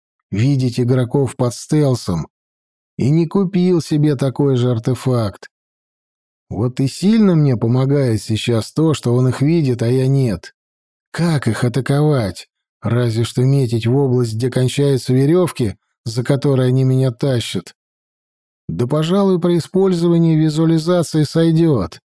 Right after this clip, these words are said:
Тут же кастую на предполагаемое местонахождение игрока, тащившего меня за верёвку справа, поток валунов. Результат увидеть не успеваю. Резкий удар по голове,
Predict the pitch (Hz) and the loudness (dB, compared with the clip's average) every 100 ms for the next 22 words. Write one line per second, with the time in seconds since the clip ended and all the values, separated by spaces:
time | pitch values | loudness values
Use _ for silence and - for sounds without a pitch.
0 | _ _ _ _ _ _ _ - 160 151 | _ _ _ _ _ _ _ -2 0 0
1 | 110 113 127 117 - 147 120 107 104 120 | 0 -2 -2 -2 0 2 4 2 0 -2
2 | 117 135 135 143 131 120 117 139 139 - | -2 -2 0 0 2 2 2 2 0 0
3 | 117 113 127 123 139 135 127 120 127 135 | -2 0 -2 0 0 2 2 0 0 -2
4 | 139 127 123 123 - 147 127 127 127 131 | -2 -2 -2 -4 -2 -2 0 0 2 2
5 | 139 131 120 131 143 127 120 - - 156 | 2 0 0 2 2 0 -2 -4 -2 0
6 | 160 135 120 113 139 120 127 131 139 127 | 0 0 -2 -2 -2 0 0 2 2 0
7 | - - _ _ _ _ _ _ _ _ | -4 -12 _ _ _ _ _ _ _ _
8 | _ _ 107 139 151 165 151 196 196 180 | _ _ -4 -2 2 0 0 0 2 2
9 | 170 165 160 165 160 147 - 143 120 117 | 4 2 0 2 0 0 0 2 2 2
10 | 110 101 92 95 101 120 117 - 104 101 | 0 -2 -4 -4 0 0 -2 -4 -4 -2
11 | 104 95 - 85 87 92 135 180 | -4 -6 -6 -4 -2 0 0 0